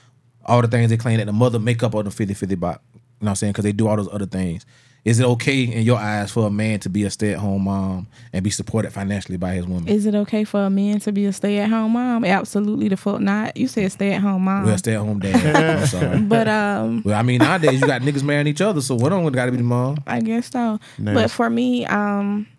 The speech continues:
Speaker 2: that's not my ideal situation. I'm a hustler.
Speaker 1: Mm-hmm.
Speaker 2: Um, so I have the best relationships with people with like minds. So I, my man gonna be outside getting that money.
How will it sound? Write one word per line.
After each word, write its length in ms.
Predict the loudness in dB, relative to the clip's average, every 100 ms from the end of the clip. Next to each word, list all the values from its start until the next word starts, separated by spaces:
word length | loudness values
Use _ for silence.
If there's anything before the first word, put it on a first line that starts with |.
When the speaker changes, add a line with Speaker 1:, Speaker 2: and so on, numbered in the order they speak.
| _ _ _ _ _ _ 0
Speaker 2:
that's 260 | 0 2
not 360 | 0 0 -2 -6 _ _ 0
my 280 | 2 2 2
ideal 340 | 0 0 -2
situation. 480 | -2 -2 0 0 0
I'm 160 | 0 2
a 40 |
hustler. 420 | 0 0 -4 -6 -10 -10
Speaker 1:
Mm-hmm. 260 | -6 -4 -4 -8 _ -8 -2
Speaker 2:
Um, 480 | 0 0 -2 -4 -8 _ _ _ _ _ _ _ -10
so 480 | -2 0 2 -2 -6 _ _ _ _ 0
I 200 | 2 2
have 340 | 2 0 0
the 60 | 0
best 260 | -2 -2
relationships 560 | -2 -2 -2 -4 -4 -4
with 120 | -4
people 340 | -2 -2 -2 -2
with 240 | -4 -6 -14 _ _ _ _ _ _ _ _ _ _
like 260 | 2 2 2
minds. 600 | 0 0 -2 -4 -8 -14
So 520 | -4 -2 0 0 -4 -6 _ _ _ _ _ _ -2
I, 160 | -2 -2 _ _ -2
my 280 | 2 2 2
man 260 | 0 -2
gonna 180 | -2 -4
be 200 | -2 -4
outside 420 | -4 -4 -4 -4 -4
getting 140 | -6
that 100 | -4
money. 280 | -4 -4